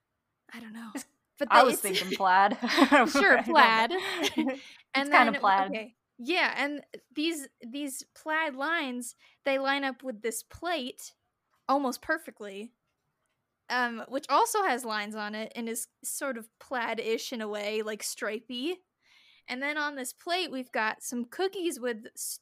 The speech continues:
Speaker 1: like, chocolate stripes on them. Are these, like, the, shoot, what are those cookies called?
Speaker 2: With the little, the elf?
Speaker 1: The elf,
Speaker 2: W-,
Speaker 1: the elf
Speaker 2: yeah.
Speaker 1: ones.
Speaker 2: <laughs> The elf
Speaker 1: <laughs> Yeah.
Speaker 2: cookies with the little stripes on 'em. I forget what they're
Speaker 1: Yeah.
Speaker 2: called. Oh,
Speaker 1: Yeah,
Speaker 2: man.
Speaker 1: elf
Speaker 2: But you know,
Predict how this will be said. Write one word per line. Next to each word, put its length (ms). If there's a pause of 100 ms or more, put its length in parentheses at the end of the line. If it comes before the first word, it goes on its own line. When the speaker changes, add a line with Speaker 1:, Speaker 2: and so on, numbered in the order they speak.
Speaker 1:
like, 200
chocolate 460
stripes 500
on 180
them. 260 (640)
Are 80
these, 220
like, 180
the, 560 (720)
shoot, 340
what 120
are 40
those 200
cookies 360
called? 320 (400)
Speaker 2:
With 140
the 120
little, 360 (260)
the 160
elf? 280
Speaker 1:
The 40
elf, 240
Speaker 2:
W-, 180
Speaker 1:
the 140
elf 220
Speaker 2:
yeah. 380
Speaker 1:
ones. 180
Speaker 2:
<laughs> 60 (520)
The 120
elf 220
Speaker 1:
<laughs> 140
Yeah. 120
Speaker 2:
cookies 320
with 140
the 80
little 200
stripes 460
on 200
'em. 200
I 80
forget 400
what 140
they're 100
Speaker 1:
Yeah. 120
Speaker 2:
called. 420 (380)
Oh, 280
Speaker 1:
Yeah, 240
Speaker 2:
man. 200 (180)
Speaker 1:
elf 240
Speaker 2:
But 160
you 140
know, 120